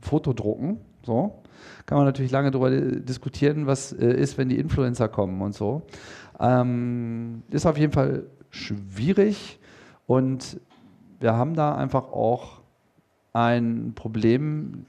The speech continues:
hatten wir ja sowieso schon mit dieser Panoramafreiheit. Was darfst du fotografieren? Weil wir haben ja auch das Problem, dass ja im Prinzip jedes Gebäude auch urheberrechtlich geschützt ist und, äh, das Fotografieren davon, äh, schwierig ist. Ich meine,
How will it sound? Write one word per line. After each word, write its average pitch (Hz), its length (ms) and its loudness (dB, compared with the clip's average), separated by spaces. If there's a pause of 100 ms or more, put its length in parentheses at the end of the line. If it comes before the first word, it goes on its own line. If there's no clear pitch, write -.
hatten 131 200 0
wir 131 80 4
ja 123 120 4
sowieso 113 320 -2
schon 156 160 -4
mit 139 80 0
dieser 117 180 2
Panoramafreiheit. 147 1200 0
Was 120 120 2
darfst - 220 -2
du 110 40 -10
fotografieren? 123 680 -2
Weil 113 200 4
wir 107 80 4
haben 104 100 2
ja 98 60 2
auch 92 100 -2
das - 140 -12
Problem, 107 340 0
dass 104 140 2
ja 87 100 -2
im 110 80 -6
Prinzip 110 340 -2
jedes 104 280 0
Gebäude 117 420 4
auch 92 180 -4
urheberrechtlich 95 720 -2 (340)
geschützt - 440 -4
ist 110 300 -4 (600)
und, 101 540 -2
äh, 101 140 2
das 104 160 -2
Fotografieren 107 640 0
davon, 135 640 0
äh, 135 260 -2
schwierig 135 400 -6
ist. 87 120 -16
Ich 110 60 -12
meine, 117 240 2